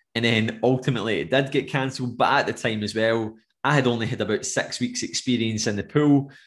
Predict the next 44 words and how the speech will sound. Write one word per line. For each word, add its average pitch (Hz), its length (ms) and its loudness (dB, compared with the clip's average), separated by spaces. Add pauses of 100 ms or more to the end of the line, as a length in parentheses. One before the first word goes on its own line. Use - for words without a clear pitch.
(260)
I 117 60 0
was 113 180 0
just 127 320 2
swimming 110 360 0
ten 110 300 -2
lengths 110 420 -2
unbroken, 120 560 0
which 101 140 -6
is - 140 -12
two 117 160 -2
hundred 110 240 -2
and 104 100 -8
fifty 104 260 -2
meters. 123 480 -2 (280)
And 120 100 0
when 123 100 4
I 120 60 2
say 120 220 2
unbroken, 113 580 0
I 101 160 -2
was 92 260 -4
splashing 107 460 -2
and 95 120 -6
slashing 98 420 -4
in 98 100 -8
the 95 60 -4
water. 110 640 0 (380)
I, 107 160 4
I, 85 400 2
I 107 100 -4
could, - 180 -6
my 104 140 0
breathing 117 420 0
still 110 200 0
wasn't 110 240 0
there. 110 200 0
I 95 40 2
was 90 200 -6
panicking 113 560 -4
'cause 104 140 -8
I 107 80 -4
don't 117 140 -4
like 101 180 -2
water. 104 480 0